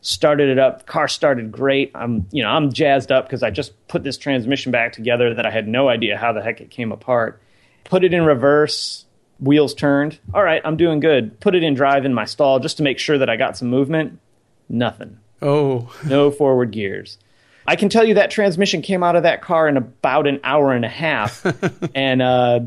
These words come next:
Speaker 1: you know, after about two days of kinda going through and rechecking all my work, it turns out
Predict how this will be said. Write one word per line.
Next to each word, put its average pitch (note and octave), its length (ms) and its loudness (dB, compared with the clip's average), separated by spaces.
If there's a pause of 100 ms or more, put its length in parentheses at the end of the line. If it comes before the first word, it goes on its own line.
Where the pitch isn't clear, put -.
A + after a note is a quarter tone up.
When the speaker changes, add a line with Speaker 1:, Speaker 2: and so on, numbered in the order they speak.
(120)
Speaker 1:
you D#3 140 -2
know, C3+ 420 2
after C#3+ 280 0
about B2 240 0
two F3+ 100 -4
days D#3 300 4
of A#2+ 180 -8
kinda C3 240 -2
going D3+ 300 0
through D3 340 0
and A#2+ 180 0
rechecking C#3+ 520 -2
all B2+ 100 0
my C3 160 0
work, B2+ 320 0
it - 100 -8
turns E3 280 -2
out D3 360 2